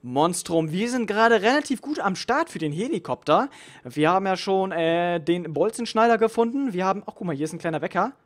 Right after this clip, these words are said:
Ach, den kann ich nicht mitnehmen. Egal, wir haben ja das Radio. Ähm, wir haben ja den Bolzenschneider gefunden. Schlüssel habe ich jetzt auch gefunden. Und wenn ich mich nicht ganz irre, brauchen wir eigentlich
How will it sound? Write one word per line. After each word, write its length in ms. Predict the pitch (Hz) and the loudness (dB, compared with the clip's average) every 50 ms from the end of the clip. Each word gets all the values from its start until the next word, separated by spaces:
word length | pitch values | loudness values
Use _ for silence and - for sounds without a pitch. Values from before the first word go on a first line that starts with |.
| _ _ _ _ _ | _ _ _ _ _
Ach, 60 | _ - | _ -12
den 100 | 160 147 | -10 -8
kann 100 | 175 165 | -6 -6
ich 120 | 160 - | -6 -6
nicht 140 | 160 151 - | -8 -8 -8
mitnehmen. 360 | 170 - - 131 120 110 - | -10 -8 -8 -8 -8 -6 -4
Egal, 320 | 160 147 143 143 143 131 - - - - - _ | 0 4 4 4 4 2 0 -8 -20 -20 -16 _
wir 80 | - 156 | -2 0
haben 60 | 160 156 | 0 2
ja 40 | |
das 140 | 151 156 143 | 2 0 0
Radio. 400 | 135 143 156 160 156 165 208 240 - - - - - - - | 2 2 2 2 2 0 0 0 -2 -10 -20 -20 -12 -4 0
Ähm, 340 | 151 151 156 165 175 175 165 160 | 2 4 4 4 2 -2 -6 -4
wir 140 | 147 165 180 | 0 0 2
haben 80 | 208 220 | 2 2
ja 60 | 220 | 2
den 120 | 202 190 | 2 2
Bolzenschneider 520 | 170 202 247 254 - 254 240 247 247 240 220 | 2 2 0 0 -2 -4 -4 -2 -2 0 -2
gefunden. 580 | 226 - - 240 240 240 240 240 254 240 226 | -2 0 2 2 2 0 -2 -4 -2 -2 -2
Schlüssel 320 | 208 - 220 262 269 - 208 | -4 -4 -6 -6 -6 -6 -6
habe 120 | 220 226 | -6 -6
ich 60 | 220 | -4
jetzt 220 | - 196 - - - | -4 -4 -4 -2 -2
auch 180 | 226 240 - | -2 -2 -2
gefunden. 580 | - 196 - - 143 135 127 147 170 214 285 349 - - _ _ _ _ _ _ - _ _ _ _ - - - - | -6 -8 -6 -6 -8 -8 -6 -6 -6 -6 -6 -6 -8 -14 _ _ _ _ _ _ -20 _ _ _ _ -18 -18 -10 -4
Und 240 | - 175 185 175 - - - - - _ - | -2 -2 -2 -4 -8 -16 -20 -20 -12 _ -2
wenn 120 | 165 196 | 0 0
ich 120 | 240 247 | 2 0
mich 140 | 226 226 214 | 0 -2 -2
nicht 140 | 208 202 - | -2 -2 -2
ganz 180 | 202 190 190 - | -2 -4 -2 -2
irre, 220 | 214 214 190 175 | -2 0 0 0
brauchen 400 | 131 143 143 170 214 - 294 269 | -2 0 0 0 0 0 -2 -2
wir 200 | - - - - | -4 -4 -4 -4
eigentlich 500 | 110 139 143 143 170 208 226 - - - | -2 -2 -2 -2 -2 -4 -6 -8 -10 -14